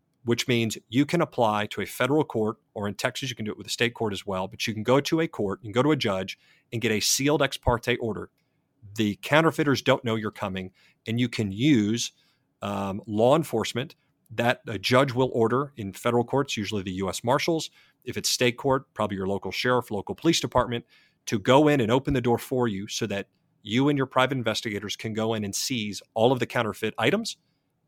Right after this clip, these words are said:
Can, you can also seize their books, their records, any machines that are u-, being used to manufacture the counterfeit goods. It is a very,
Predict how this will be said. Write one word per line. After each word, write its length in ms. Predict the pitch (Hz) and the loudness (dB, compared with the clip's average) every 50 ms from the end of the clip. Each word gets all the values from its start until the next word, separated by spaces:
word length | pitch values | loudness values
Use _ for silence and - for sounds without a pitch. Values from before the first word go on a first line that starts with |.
| _ _ _ | _ _ _
Can, 180 | - - 117 107 | -10 -8 -6 -6
you 120 | 110 120 | -6 -4
can 140 | - 127 120 | -2 0 2
also 260 | 110 110 - - 110 | 2 2 2 0 0
seize 340 | 95 - - 113 107 98 92 | -2 0 -2 -2 -2 -4 -4
their 140 | 98 95 85 | -6 -8 -6
books, 480 | 90 - 135 170 - - - - - - _ _ - | -2 0 0 0 0 -2 -6 -6 -8 -12 _ _ -6
their 160 | 113 101 92 | -4 -4 0
records, 520 | 92 - 151 - 175 160 160 156 151 - - _ _ _ - | 0 0 0 0 0 -2 -2 -4 -8 -12 -14 _ _ _ -6
any 220 | 120 117 113 107 | -4 -4 -2 -4
machines 720 | 101 95 87 - - - - 147 147 147 143 147 143 127 | -4 -4 -4 -2 -2 0 0 0 0 -2 -2 -2 -4 -4
that 180 | - 117 107 104 | -4 -4 -4 -4
are 80 | 98 95 | -4 -6
u-, 140 | 92 107 | -6 -8
being 240 | 110 - 110 110 104 | -6 -4 -4 -4 -4
used 200 | 101 104 92 - - | -4 -6 -8 -8 -8
to 60 | 104 | -8
manufacture 600 | 98 95 92 92 90 - - 135 143 139 - - | -8 -6 -6 -8 -8 -4 -2 -2 0 0 -2 -6
the 80 | 131 123 | -6 -6
counterfeit 480 | - - 135 127 123 - - 127 113 | -4 -2 -2 -2 -2 -4 -4 -6 -4
goods. 300 | - 131 120 120 120 120 - - - _ _ _ _ | -2 0 0 0 0 -2 -6 -14 -20 _ _ _ _
It 100 | 127 123 | 0 0
is 140 | 120 104 113 | 2 2 0
a 80 | 95 | -2
very, 560 | 87 92 87 104 120 127 143 151 151 156 147 | -4 -4 -2 0 2 2 2 2 0 -2 -4